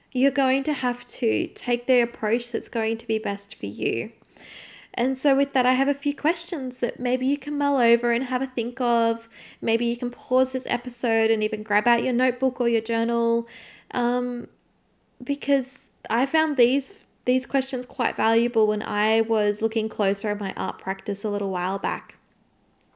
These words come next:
And so the first one is, do you feel like you're fully embodying your creativity?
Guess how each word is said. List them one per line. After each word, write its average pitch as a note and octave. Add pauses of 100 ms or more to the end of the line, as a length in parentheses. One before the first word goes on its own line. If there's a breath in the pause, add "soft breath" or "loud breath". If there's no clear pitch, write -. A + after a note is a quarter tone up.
(180)
And A#3+
so B3+
the B3
first C#4+
one C4+
is, B3 (720 soft breath)
do A#3
you C#4+
feel D4+
like B3+
you're B3
fully A#3+
embodying A3+
your G3
creativity? G3+